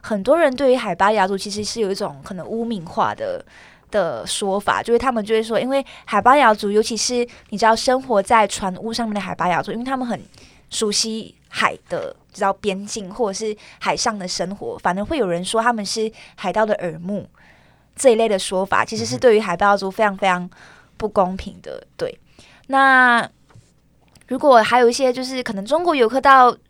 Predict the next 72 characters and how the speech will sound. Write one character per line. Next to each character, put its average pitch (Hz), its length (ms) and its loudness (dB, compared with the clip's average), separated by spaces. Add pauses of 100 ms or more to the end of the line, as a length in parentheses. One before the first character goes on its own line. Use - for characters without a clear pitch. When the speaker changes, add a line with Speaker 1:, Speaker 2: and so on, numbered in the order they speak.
(200)
Speaker 1:
仙 254 300 -2
本 202 160 4
那 214 160 2
的 214 100 2
时 208 80 0
候， 214 60 2
你 226 100 -4
也 214 80 -2
可 196 140 -8
能 185 160 -8
可 233 160 -8
以 208 60 -4
看 240 240 -2
到 220 120 4
一 220 40 2
些 220 120 -2
状 208 240 -2
况， 208 240 2 (540)
就 262 100 -6
是 247 140 -6
一 247 100 -2
些 233 220 2
可 220 120 -6
能 196 120 -6
海 165 220 -6
巴 254 180 4
瑶 240 220 4
族 208 280 -6
的 202 240 4
小 190 260 -2
孩， - 300 -10 (520)
呃， 180 240 -4
他 339 140 -8
们 339 140 -6
也 247 80 -2
不 - 320 -8
一 202 140 -8
定， 233 380 -8
他 294 120 -4
们 285 160 -4
不 202 140 -14
是 240 100 -6
生 262 200 0
活 208 120 0
在 190 280 4
你 - 100 -8
知 196 80 -4
道 185 100 2
船 180 240 -4
屋 185 120 -8
上 190 180 -6
面， 190 80 -8
就 214 80 -2
是 233 80 -4
已 196 80 -8
经 185 180 -8
上 196 220 -2
岸 202 160 -4
生 202 220 -4
活 196 120 -8
的 180 80 -4
一 185 40 -4
些 202 100 -4
海 196 160 -10
巴 185 120 -4
瑶 175 140 2
族， 110 240 -14 (280)
不 254 80 -8
能 220 80 -6
说 240 100 2
全 220 240 -6 (100)
部， 214 240 -4